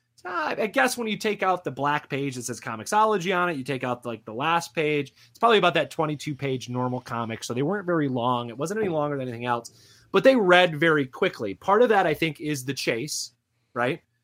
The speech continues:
Part of that, I think, is the nature of what this story is. Um, it is, you know, a literal chase, and the one, the quiet scenes you get are like, "All right, we think we got rid of the monster. Now we can relax.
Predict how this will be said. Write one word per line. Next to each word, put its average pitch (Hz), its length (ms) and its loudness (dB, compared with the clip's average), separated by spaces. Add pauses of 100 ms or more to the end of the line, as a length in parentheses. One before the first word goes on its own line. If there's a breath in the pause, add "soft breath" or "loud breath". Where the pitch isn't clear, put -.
(400)
Part 165 120 4
of 180 60 2
that, 190 80 6
I 185 40 4
think, 185 200 0
is 151 100 0
the 165 100 0
nature 160 520 2
of 147 220 -2
what 151 280 -2
this 156 180 -6
story 147 540 -2
is. 151 540 -4 (400)
Um, 127 260 -4
it 131 180 -8
is, 135 360 -4
you 151 100 -6
know, 113 260 -8 (200)
a 143 160 -4
literal 160 400 0
chase, 160 640 -2
and 135 240 -6
the 135 240 -4
one, 156 340 0 (100)
the 147 80 -2
quiet 180 520 2
scenes 160 400 -6
you 147 100 -6
get 147 440 2
are 131 220 -2
like, 127 360 -4 (400)
"All 143 100 6
right, 151 180 4
we 135 120 -4
think 160 260 -2
we 156 80 -2
got 139 220 0
rid 160 160 0
of 156 80 -2
the 143 80 0
monster. 123 560 -4
Now 127 260 -4
we 127 160 -6
can 123 180 -10
relax. 127 760 -4